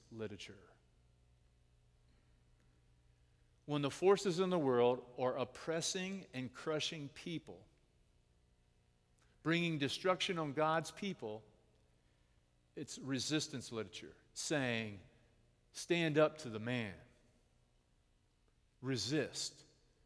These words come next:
Don't bow down to anyone, to any other God.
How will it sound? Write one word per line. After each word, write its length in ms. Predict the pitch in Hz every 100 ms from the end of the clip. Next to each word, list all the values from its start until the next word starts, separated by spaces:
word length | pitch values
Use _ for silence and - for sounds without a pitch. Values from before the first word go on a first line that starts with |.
| _ _ _ -
Don't 320 | 165 196 139
bow 240 | 170 170
down 380 | 135 151 151 143
to 160 | 139 135
anyone, 500 | 139 127 107 98 90 - - _ _ _ _ _ _
to 120 | - -
any 280 | 165 180 170
other 180 | 160 147
God. 320 | 135 127 113